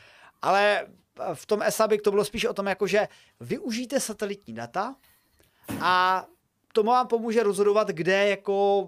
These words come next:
máte sít a jak sít, ale obecně, eh, dovedu si představit, že konzervativní zemědělec by řekl:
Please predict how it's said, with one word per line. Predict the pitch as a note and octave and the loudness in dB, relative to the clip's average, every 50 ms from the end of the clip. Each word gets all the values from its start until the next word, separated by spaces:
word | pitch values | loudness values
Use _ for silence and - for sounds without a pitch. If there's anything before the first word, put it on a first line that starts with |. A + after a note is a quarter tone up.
| D#3+ D#3+ E3 | -8 -16 -18
máte | E3+ E3+ F3 F3 F#3+ G3 G3 A3 F#3+ | -8 -4 0 0 0 0 -2 -4 -6
sít | - - - F3 F#3 F#3 F3+ - E3 | -6 -8 -10 -12 -12 -14 -12 -8 -4
a | E3+ | -2
jak | F3 F3 F3+ F3 - | 0 0 0 -2 -4
sít, | - - F3+ F#3+ F3 D#3 G#3 | -8 -10 -10 -10 -10 -8 -6
ale | G3 F3+ F3+ | -4 -2 0
obecně, | F#3 F3 E3+ F3 F3 - - F#3 F3+ F3+ F3 E3+ - - - - - _ _ _ _ _ | 0 0 0 -2 -4 -4 -4 0 2 2 2 2 -2 -8 -20 -20 -20 _ _ _ _ _
eh, | - D#3 D#3 D#3 D3+ D3+ D3+ D3+ D3 D3 D3 | -4 -2 0 2 4 4 4 4 4 2 2
dovedu | C#3+ C#3 C#3+ D#3+ F3+ F#3 F#3 | 0 0 0 2 2 2 0
si | - G3 | 0 -4
představit, | F3 D#3 F#3+ F#3 F3 | -2 -2 -2 0 0
že | F3 G3+ | 0 0
konzervativní | G3 G3 F#3 F#3 F#3+ F#3 F#3 F#3+ F#3+ G3 F#3+ | 0 0 0 0 0 0 0 -2 -2 -4 -4
zemědělec | E3+ F#3 F#3 F#3 F#3+ F#3+ E3 | -6 -6 -4 -2 -2 -2 -2
by | D#3+ F3 | -2 -2
řekl: | F3+ F3 - F3 D#3 | -2 0 2 0 0